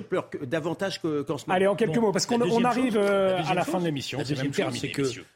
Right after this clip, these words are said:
Speaker 3: il y a une réalité, c'est vrai, c'est qu'il manque dans ce pays une force politique qui soit en capacité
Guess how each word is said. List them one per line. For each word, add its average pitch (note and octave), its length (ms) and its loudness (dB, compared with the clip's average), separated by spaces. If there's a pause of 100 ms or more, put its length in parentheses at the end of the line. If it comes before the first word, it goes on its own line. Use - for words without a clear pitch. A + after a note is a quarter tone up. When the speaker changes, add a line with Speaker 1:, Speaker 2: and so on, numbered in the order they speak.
(240)
Speaker 3:
il A2+ 60 -10
y A#2+ 60 2
a A2 80 0
une G#2+ 120 -2
réalité, G#2+ 360 -2
c'est - 140 -2
vrai, C4+ 220 -4
c'est - 160 -8
qu'il C3 180 -4
manque E3 440 -4
dans B2 200 -6
ce - 100 -12
pays A3 360 -2 (440)
une D3+ 160 -2
force - 380 -4
politique C3+ 600 -6 (540)
qui B2 140 -10
soit D3 160 -2
en C#3 60 -4
capacité B2 720 -2